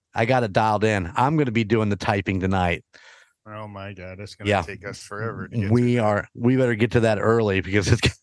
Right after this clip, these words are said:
Speaker 1: <laughs> take a while.
Speaker 2: Hey, without looking at the keyboard, where do these fingers
Speaker 1: Fuck,
Speaker 2: go?
Speaker 1: I don't know. No, no, no. No, I'm a ha-, I'm a hunting pecker. <laughs>
Speaker 2: A-, A S D F, J K L, semicolon.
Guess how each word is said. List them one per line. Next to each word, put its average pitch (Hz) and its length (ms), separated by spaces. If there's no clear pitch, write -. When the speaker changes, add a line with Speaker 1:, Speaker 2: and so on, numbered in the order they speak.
Speaker 1:
<laughs> - 160
take - 160
a 156 60
while. - 960
Speaker 2:
Hey, 131 160
without 135 360
looking 131 240
at 123 120
the 123 100
keyboard, 110 560
where 110 160
do 110 100
these 107 240
fingers 104 320
Speaker 1:
Fuck, 120 180
Speaker 2:
go? 117 80
Speaker 1:
I 110 40
don't 113 200
know. 107 120
No, 110 180
no, 120 140
no. 104 320
No, 110 180
I'm 107 220
a 120 140
ha-, 120 260
I'm 120 200
a 101 60
hunting 143 280
pecker. 127 360
<laughs> - 180
Speaker 2:
A-, 160 400
A 127 400
S 117 200
D 117 160
F, 113 440
J 110 340
K 110 420
L, 104 280
semicolon. 98 720